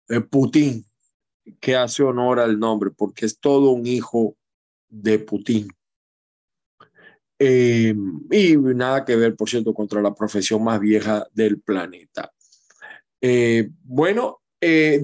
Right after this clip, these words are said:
fíjese lo que dice este hombre en Ucrania, Kupiansk. "En mi bloque estaban muy cómodos con los ocupantes prorrusos. El tema de la guerra sigue siendo, eh,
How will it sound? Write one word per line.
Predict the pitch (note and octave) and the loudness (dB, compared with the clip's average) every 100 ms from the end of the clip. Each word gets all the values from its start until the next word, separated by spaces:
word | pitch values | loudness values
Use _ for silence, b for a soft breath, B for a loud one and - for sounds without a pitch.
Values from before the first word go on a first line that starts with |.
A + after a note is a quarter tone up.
| D#3+ | -2
fíjese | C#3 D#3+ F#3 G3+ | 2 2 4 4
lo | F3 | 2
que | C#3 | 2
dice | C3+ C3 D3+ | 0 0 0
este | D3 D#3 | 0 2
hombre | C#3+ C#3+ D3+ | 2 2 0
en | D3 | 0
Ucrania, | C#3 D#3 D3 C3+ B2+ B2 | -2 -2 -2 -2 -4 -6
Kupiansk. | - A#2 C#3+ D3 C3+ B2 - - b b _ | -6 -6 0 0 0 -6 -12 -14 b b _
"En | A#3 A3+ A3 | 0 0 2
mi | G#3+ | 2
bloque | F3 A3 A3+ B3+ | 4 2 2 -2
estaban | A3+ G#3+ A3 A3 | -2 0 0 0
muy | G#3 C4+ C#4+ | 2 0 0
cómodos | A3+ G3+ F3+ F3 E3 D#3+ | 2 2 2 4 4 0
con | D#3 D3 | 0 2
los | C3+ | 2
ocupantes | C3 B2+ C#3 - C3+ C#3+ E3+ D#3 - _ | 0 -2 -4 -2 -2 -2 -4 -4 -6 _
prorrusos. | D#3+ E3+ G3 F3 D3+ C#3 - - - - - - _ _ _ _ _ _ _ _ _ | 0 2 2 2 2 2 0 -6 -6 -10 -12 -18 _ _ _ _ _ _ _ _ _
El | D3 C3+ A#2 | 0 0 -2
tema | - D3+ D#3+ F3+ E3+ C3+ - | 0 2 2 2 0 -2 -6
de | B2 A2+ B2 A#2+ | -4 0 2 2
la | A2+ A2+ G#2 G2+ G2 - - _ | 2 2 0 -4 -8 -14 -18 _
guerra | C#3+ A2+ D3+ F#3 G3 G#3 A3 A3+ - _ _ | -16 -2 0 2 0 -2 -2 -4 -10 _ _
sigue | - - A#2+ A#2 | -8 -2 0 2
siendo, | C3 - A#2+ A#2 A#2+ B2+ - - _ _ _ _ | 0 0 -2 -2 -2 -2 -4 -12 _ _ _ _
eh, | A2+ G2+ | -6 -6